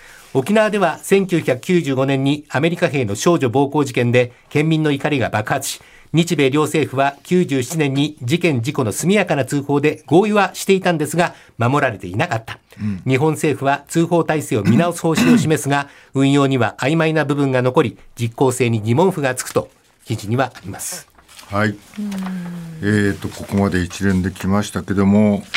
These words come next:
Speaker 2: あれですね。まあ、林さんは、えー、これに答えて、通-、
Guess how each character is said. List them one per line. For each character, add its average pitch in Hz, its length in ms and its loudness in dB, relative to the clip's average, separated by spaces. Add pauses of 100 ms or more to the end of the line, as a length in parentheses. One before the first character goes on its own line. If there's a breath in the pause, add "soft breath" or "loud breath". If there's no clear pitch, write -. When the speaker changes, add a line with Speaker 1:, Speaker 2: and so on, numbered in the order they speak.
(120)
Speaker 2:
あ 98 60 -2
れ 98 80 -2
で 95 120 -2
す 101 180 -6
ね。 107 320 2 (480 loud breath)
ま 98 60 -4
あ、 - 20 -6
林 131 640 -4
さ 156 100 -2
ん 156 220 0
は、 143 320 2 (920 loud breath)
え 127 40 -4
ー、 110 1000 0
こ 107 100 -2
れ 110 80 0
に 110 100 6
答 107 400 0
え 98 60 2
て、 95 380 -4 (100)
通-、 151 640 -2